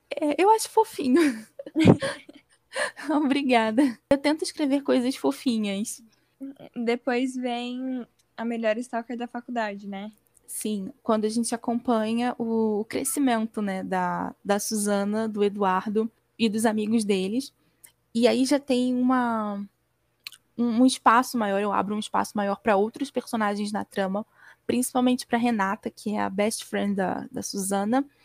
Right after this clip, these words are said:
Speaker 1: e agora ela tem uma participação muito maior. Na, na fa-,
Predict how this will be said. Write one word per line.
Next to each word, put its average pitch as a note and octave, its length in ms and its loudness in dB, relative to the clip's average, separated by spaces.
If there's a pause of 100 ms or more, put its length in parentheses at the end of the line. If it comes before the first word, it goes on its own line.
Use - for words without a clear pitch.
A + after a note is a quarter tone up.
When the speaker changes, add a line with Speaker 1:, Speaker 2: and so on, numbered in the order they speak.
(280)
Speaker 1:
e A3 100 4
agora A3 220 4
ela A3+ 120 4
tem A3+ 120 0
uma A3+ 120 2
participação A3+ 680 -2
muito A3+ 400 0
maior. A3+ 420 2 (520)
Na, F#3+ 380 0
na G#3+ 140 0
fa-, G3+ 180 -10